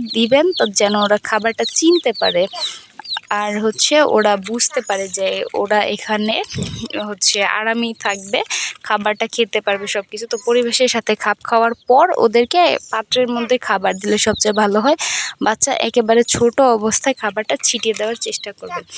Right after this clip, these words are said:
তো সবাই ভালো থাকবেন, সুস্থ থাকবেন। আশা করি বুঝতে পেরেছেন ছোট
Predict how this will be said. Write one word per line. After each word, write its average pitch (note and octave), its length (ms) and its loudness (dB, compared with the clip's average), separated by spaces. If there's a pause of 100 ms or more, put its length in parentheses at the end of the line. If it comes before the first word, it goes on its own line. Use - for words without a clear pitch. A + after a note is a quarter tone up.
(240)
তো - 120 -14
সবাই A3 280 2
ভালো A3 220 0
থাকবেন, B3+ 400 0
সুস্থ C4 240 0 (120)
থাকবেন। C#4 320 0 (200)
আশা G#3+ 260 -2
করি B3+ 180 -2 (140)
বুঝতে A3 280 -2
পেরেছেন G#3+ 480 -4 (420)
ছোট A#3 240 2